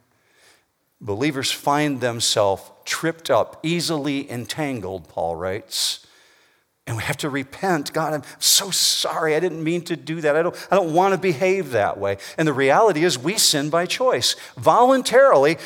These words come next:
we clothe ourselves with evil behavior. And all the time thinking grace, "Boy, I'm glad I got grace. I'm glad I got Jesus, 'cause he'll forgive me for what I just did." Well, that's true.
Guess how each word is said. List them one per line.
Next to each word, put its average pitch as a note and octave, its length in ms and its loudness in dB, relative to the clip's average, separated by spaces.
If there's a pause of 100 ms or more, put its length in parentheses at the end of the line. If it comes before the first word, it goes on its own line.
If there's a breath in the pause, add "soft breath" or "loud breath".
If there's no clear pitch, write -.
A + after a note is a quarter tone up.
(100)
we F3+ 180 0
clothe C#4 600 4
ourselves D3 580 4
with D#3+ 180 -2
evil D#3+ 220 0
behavior. D#3+ 720 -4 (520 soft breath)
And A#2+ 120 2
all E3+ 100 6
the A3+ 60 8
time A#3+ 340 4
thinking G#3+ 400 2
grace, G#3 340 6
"Boy, F3+ 180 6
I'm D3+ 120 4
glad F#3 240 6
I F#3 60 4
got F3 200 6
grace. E3 280 6
I'm E3 80 2
glad F3+ 180 4
I G3 60 4
got F#3+ 180 6
Jesus, D#3+ 340 0 (180 loud breath)
'cause E3+ 160 2
he'll A#3+ 120 6
forgive G3 320 4
me E3+ 160 2
for D3 100 -4
what C#3+ 140 4
I C#3 80 6
just C#3 240 -2
did." B2+ 140 4
Well, G#2+ 120 2
that's G3+ 220 4
true. B2 400 0